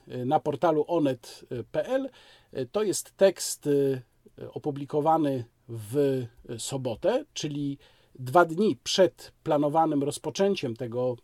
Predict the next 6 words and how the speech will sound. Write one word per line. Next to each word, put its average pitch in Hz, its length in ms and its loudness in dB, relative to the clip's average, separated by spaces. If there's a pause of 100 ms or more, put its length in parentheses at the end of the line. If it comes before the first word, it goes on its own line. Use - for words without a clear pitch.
(120)
mm, 120 400 -6
masowego 143 580 -2
otwierania 139 600 -2 (480)
zamkniętych, 165 1000 2
e, 127 320 -2
lokali, 156 680 0